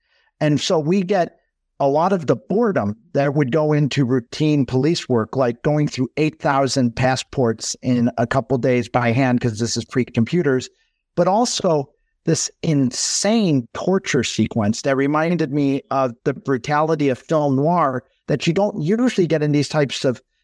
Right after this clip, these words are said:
things, the, the torture of Zelensky. And part of why I want to bring it up is it's one of the more brutal scenes in Zinnemann's canon. It's shot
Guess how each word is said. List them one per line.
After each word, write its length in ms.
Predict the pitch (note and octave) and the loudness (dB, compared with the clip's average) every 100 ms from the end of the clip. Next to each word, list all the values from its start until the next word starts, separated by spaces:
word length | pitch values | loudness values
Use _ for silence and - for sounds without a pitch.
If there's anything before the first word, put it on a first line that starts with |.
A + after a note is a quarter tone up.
| _ | _
things, 320 | F#3+ F3 C3 - | 0 0 0 0
the, 180 | C#3 - - - | -2 -2 -6 -4
the 100 | B2+ | -2
torture 560 | - F3+ - E3+ D3+ - | 0 0 0 0 0 0
of 360 | C#3 C3+ A2+ - _ _ _ _ _ | -2 -2 -6 -12 _ _ _ _ _
Zelensky. 640 | A#2+ D3 F#3+ - D3+ B2 - _ - | -2 2 0 0 0 0 -2 _ -2
And 340 | D#3+ D3+ C#3+ - _ _ _ _ | 0 2 0 -2 _ _ _ _
part 220 | - A3 | -2 0
of 80 | A#3+ | 0
why 140 | G#3 F#3 | 0 0
I 40 | |
want 200 | F3 E3+ | 0 0
to 60 | C#3+ | 0
bring 260 | D#3+ D3 | 0 0
it 80 | B2+ | 0
up 340 | F3 C3 - _ _ _ | 0 0 -4 _ _ _
is 440 | D#3 D3 C#3 C3 - - | -2 0 0 -2 -6 -4
it's 260 | C#3 - | -4 -2
one 200 | C#3+ D#3+ A3 | -2 0 2
of 40 | |
the 60 | G3+ | 2
more 180 | F3 | 2
brutal 320 | D3 D3+ D3+ C#3 | 2 0 0 -2
scenes 520 | - D3 C3 C3 - - | -2 0 2 0 -4 -6
in 380 | C#3 C3 B2 B2+ - - | 0 2 2 0 -6 -12
Zinnemann's 480 | B2+ D3 C#3+ C3 A#2 | -4 0 2 2 0
canon. 500 | - C#3+ A2+ F#2 A2+ _ _ _ _ _ | 0 0 0 -2 -6 _ _ _ _ _
It's 220 | D#3+ D3+ - | -2 -2 0
shot 460 | - F#3 G3+ G3+ | 0 2 0 -2